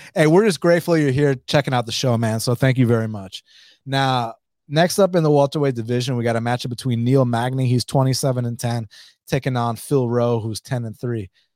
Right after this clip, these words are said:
Currently, they got it, Neil Magny minus one sixty. The comeback on Phil Rowe is plus one forty. So, Andrew, it opened a minus one ten pick 'em, and, you know, Magny got a little steamed here. Um,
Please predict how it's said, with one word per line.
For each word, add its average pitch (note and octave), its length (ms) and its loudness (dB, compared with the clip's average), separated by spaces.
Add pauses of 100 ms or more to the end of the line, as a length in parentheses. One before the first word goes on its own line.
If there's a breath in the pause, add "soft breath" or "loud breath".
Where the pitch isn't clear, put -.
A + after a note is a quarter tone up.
(180)
Currently, D#3 540 0
they A#2+ 180 -2
got A#2 260 0
it, A#2 260 -2
Neil B2+ 280 0
Magny A#2 400 -2
minus A#2 400 -2
one C3+ 140 -2
sixty. C#3+ 400 -2
The B2+ 120 -2
comeback B2+ 420 -4
on A#2+ 120 -4
Phil B2 260 -2
Rowe A#2+ 280 0 (380 soft breath)
is C3+ 160 -4
plus B2+ 500 -2
one A#2+ 260 -4
forty. A#2+ 380 -2
So, C3+ 300 2 (440 soft breath)
Andrew, D3+ 380 -2
it C3+ 100 -2
opened E3+ 420 -2
a C#3 80 -8
minus C3+ 400 -6
one D#3 160 -2
ten C3+ 380 -4
pick D#3+ 240 0
'em, A2+ 260 -4 (100)
and, A#2 480 -8
you B2 120 -8
know, G#2+ 200 -8
Magny A#2+ 400 -6
got B2+ 200 -4 (100)
a C#3 60 -10
little C3 240 -2
steamed A#2+ 480 -10
here. A#2+ 380 -6 (580)
Um, G#2 460 -12